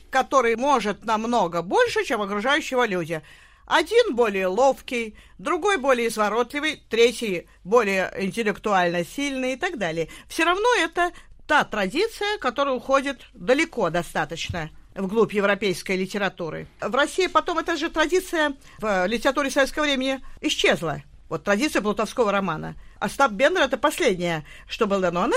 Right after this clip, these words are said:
исчезла на несколько десятилетий. Возрождается вот, э, последнее в-, как раз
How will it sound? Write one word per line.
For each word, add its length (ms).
исчезла 580
на 160
несколько 400
десятилетий. 880
Возрождается 760
вот, 220
э, 220
последнее 480
в-, 120
как 160
раз 300